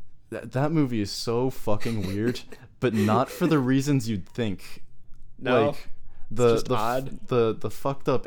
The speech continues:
Speaker 1: antics of the festival are, like, there, there aren't many at all. It's, like, a little bit toward the
Speaker 2: <clears throat>
Speaker 1: end, but just
Speaker 2: Right.
Speaker 1: the way the mo-, like, it's a horror movie, but the music is, like, feels like a, a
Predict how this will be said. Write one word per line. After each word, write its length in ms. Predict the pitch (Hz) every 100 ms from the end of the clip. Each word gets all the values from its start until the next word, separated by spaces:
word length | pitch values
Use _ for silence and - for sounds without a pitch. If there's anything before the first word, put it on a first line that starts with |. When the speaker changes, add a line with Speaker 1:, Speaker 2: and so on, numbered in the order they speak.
| -
Speaker 1:
antics 480 | 107 107 131 - -
of 180 | 123 98
the 80 |
festival 600 | 104 92 - 117 117 127 107
are, 100 | 110
like, 460 | 101 95 - - - - - - - - - - - -
there, 360 | 107 120 113 98
there 260 | 117 104
aren't 260 | 120 156 117
many 280 | 123 120 92
at 100 | 101
all. 280 | 95 50
It's, 180 | - -
like, 300 | 107 104 - - -
a 60 | 107
little 280 | 104 107 117
bit 320 | 135 - -
toward 220 | - 113
the 160 | 107 95
Speaker 2:
<clears throat> 80 | 107
Speaker 1:
end, 220 | 135 - - - - - -
but 120 | - 127
just 140 | 107
Speaker 2:
Right. 60 | 101
Speaker 1:
the 80 | 117
way 240 | 113 147
the 120 | 156
mo-, 240 | 143 135 131
like, 220 | 127 -
it's 140 | 139
a 80 | 120
horror 320 | 113 151 135
movie, 440 | 107 98 87 92 - - - -
but 160 | 113
the 80 | 110
music 580 | 104 127 151 131 - -
is, 300 | 120 104 110
like, 560 | 107 104 101 - - - - - - - - -
feels 400 | - 143 147 143
like 120 | 131
a, 220 | 113 101
a 120 | 110